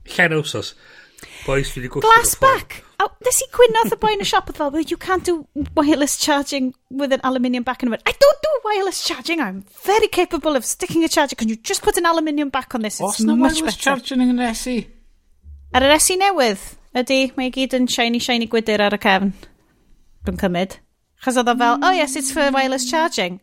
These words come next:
Speaker 2: Ac o'n i just fel, "Wel, na i, na i gredu ti,
Speaker 3: Dwi'm
Speaker 2: Mister
Speaker 3: yn siŵr os
Speaker 2: iPhone
Speaker 3: ma'
Speaker 2: shop."
Speaker 3: wireless charging yn hwnna.
Speaker 2: O,
Speaker 3: Ma'
Speaker 2: mae'n
Speaker 3: nhw jyst
Speaker 2: ddrwg
Speaker 3: di
Speaker 2: yna.
Speaker 3: mynd efo, efo, wel, fel hyn da ni'n bildio ffôn, so, so pam newid o?
Speaker 2: Wel, Iestyn, dwi'n fwy blin rwan, yn dydw? 'Cos ma' hwn yn
Speaker 3: Ydw.
Speaker 2: hollol avoidable. Ma'
Speaker 3: Ell-,
Speaker 2: alumi-,
Speaker 3: ell-
Speaker 2: fysa aluminium back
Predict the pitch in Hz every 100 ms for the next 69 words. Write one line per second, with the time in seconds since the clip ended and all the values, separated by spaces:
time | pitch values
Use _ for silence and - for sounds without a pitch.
0 | - 285 311 302 285 277 - 247 214 208
1 | 190 190 - 196 190 220 196 - 254 247
2 | 254 196 196 240 180 226 160 147 131 120
3 | 113 - 240 208 - 214 208 156 202 247
4 | 226 104 92 90 - - 87 - 92 87
5 | 85 80 85 196 196 233 202 196 - 226
6 | 226 208 107 98 95 95 98 92 - -
7 | - - - - 104 98 95 92 - -
8 | 104 85 85 98 107 98 95 90 98 90
9 | 87 92 90 90 95 90 87 90 92 87
10 | 85 - - 95 110 113 117 120 - -
11 | - 240 247 262 - 233 220 233 226 233
12 | 226 196 180 180 - 180 185 180 180 -
13 | - - - 226 226 240 - 294 277 -
14 | 247 226 233 226 185 165 156 - 220 254
15 | 269 277 - 220 247 240 269 277 277 269
16 | 277 262 - -